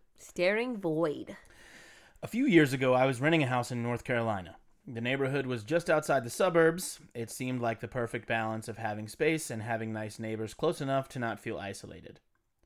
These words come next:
Speaker 2: The area had no streetlights, so it was very dark in-, at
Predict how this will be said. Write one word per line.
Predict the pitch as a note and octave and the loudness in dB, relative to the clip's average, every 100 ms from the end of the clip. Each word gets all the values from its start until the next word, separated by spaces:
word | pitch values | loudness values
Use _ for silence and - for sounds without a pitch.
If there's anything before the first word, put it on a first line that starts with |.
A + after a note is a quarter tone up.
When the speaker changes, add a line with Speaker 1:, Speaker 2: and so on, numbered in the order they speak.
| _ _ _ _ _ | _ _ _ _ _
Speaker 2:
The | C3 | 0
area | D3 D#3 C#3+ | 4 6 6
had | C#3+ | 4
no | B2+ A#2 | 2 -4
streetlights, | - A3 A3 C#3 C3+ C3 | -4 -4 0 4 4 2
so | - C3 | -4 -2
it | B2 | -2
was | A#2+ | -2
very | A#2 C#3+ C#3 | 0 0 2
dark | B2+ B2 C3 | 2 2 0
in-, | B2 | -4
at | A#2 | -6